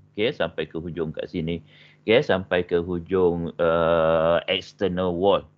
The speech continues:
Okey, sampai ke hujung external wall, measurement dia.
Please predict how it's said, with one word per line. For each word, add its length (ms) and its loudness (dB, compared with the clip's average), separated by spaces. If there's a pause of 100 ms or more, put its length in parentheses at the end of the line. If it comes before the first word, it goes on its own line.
(120)
Okey, 320 -6
sampai 240 -8
ke 80 -16
hujung 320 -6
external 420 -8
wall, 220 0 (320)
measurement 560 -4
dia. 160 2